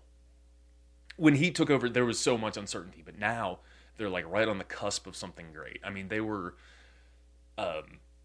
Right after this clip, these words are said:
<laughs> they were a successful locking down of Game Four away from moving on to the N L C S, and, and who, who knows what would have wound up happening after that. But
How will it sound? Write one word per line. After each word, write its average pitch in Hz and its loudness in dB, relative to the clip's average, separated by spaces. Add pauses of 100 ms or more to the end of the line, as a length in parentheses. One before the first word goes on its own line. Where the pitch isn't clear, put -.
(640)
<laughs> 120 2
they 123 6
were 123 4
a 117 6
successful 110 0 (680)
locking 107 4
down 101 -2
of 92 -8
Game 101 0
Four 98 2
away 92 0
from 95 -8
moving 98 -6
on 90 -6
to 90 -14
the - -6
N 101 -6
L 95 -6
C 92 -4
S, 87 -2
and, 85 -12
and 85 -12 (100)
who, 104 -10
who 101 -8
knows 95 -4
what 80 -12
would 90 -4
have 85 -6
wound 85 -6
up 85 -8
happening 82 -4
after 80 -12
that. 85 -4 (580)
But 113 4